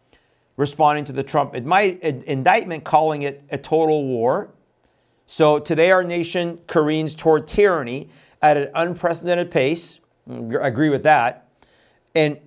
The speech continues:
im-, impudent cabal of radical figures abandons all propriety in their dogged attacks on President Donald J. Trump.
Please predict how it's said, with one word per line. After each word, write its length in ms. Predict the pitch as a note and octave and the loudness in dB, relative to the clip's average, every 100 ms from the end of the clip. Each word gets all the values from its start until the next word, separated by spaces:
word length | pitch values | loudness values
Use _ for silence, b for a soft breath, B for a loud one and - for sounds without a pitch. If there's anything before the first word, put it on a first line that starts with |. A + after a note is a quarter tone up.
| _ _ | _ _
im-, 320 | C#3+ C#3+ C#3 C#3 | -4 -2 -4 -6
impudent 720 | C#3 C3 - A#3+ G#3+ C3 - - | -6 -6 -2 2 2 0 -6 -6
cabal 480 | E3+ D3 D#3 D#3 | -2 2 4 4
of 140 | D3 A#2+ | 0 -2
radical 440 | D3 E3 F#3 F3+ | 0 0 -2 -6
figures 460 | C#3+ E3 C3+ C#3 C#3 | -8 -6 -4 -4 -4
abandons 520 | A#2+ C#3 D#3+ E3+ D#3+ | -4 -2 -2 -4 -4
all 200 | D3+ D#3+ | 0 0
propriety 600 | D#3+ - D3+ C#3+ C#3 C3+ | 0 0 2 2 0 -2
in 120 | B2+ | -4
their 140 | B2+ A#2+ | -4 -6
dogged 600 | G2 G2 D3+ F3 F3+ F3 | -4 2 4 4 -2 -8
attacks 420 | D#3 D3 C#3+ - | -6 -2 -2 -4
on 100 | C3 | -6
President 440 | C3+ C3+ C3+ B2+ | -4 -4 -4 -4
Donald 300 | B2+ B2+ B2 | -2 -2 -2
J. 120 | A#2+ - | -6 -6
Trump. 340 | F3+ F#3 | -4 -4